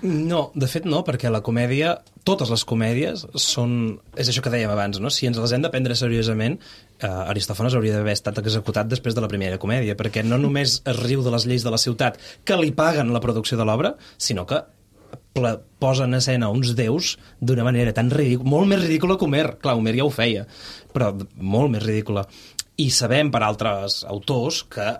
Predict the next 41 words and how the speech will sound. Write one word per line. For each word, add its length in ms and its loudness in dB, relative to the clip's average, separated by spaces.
una 160 -2
ofensa 380 -2
als 180 -4
déus, 320 -2
com 240 -2
a 80 -6
totes 320 0
les 160 -2
civilitzacions, 680 -2
a 80 -2
Grècia 380 -2
era 100 2
penada, 460 0
i 160 -4
molt 300 0
penada. 360 0
Vull 140 -2
dir 160 0
que 80 0
Alcibíades 560 0
va 60 2
haver 100 2
de 80 2
sortir 260 -2
corrents 300 0
d'Atenes 460 0
perquè 280 -2
sembla 320 -2
que 140 -6
havia, 260 0
en 80 -2
un 80 0
atac 240 -2
de 140 -2
borratxera, 420 -2
havia, 300 0
mm, 840 -12
tallat 240 0
els 220 -2
penis 500 -2
d'unes 320 -2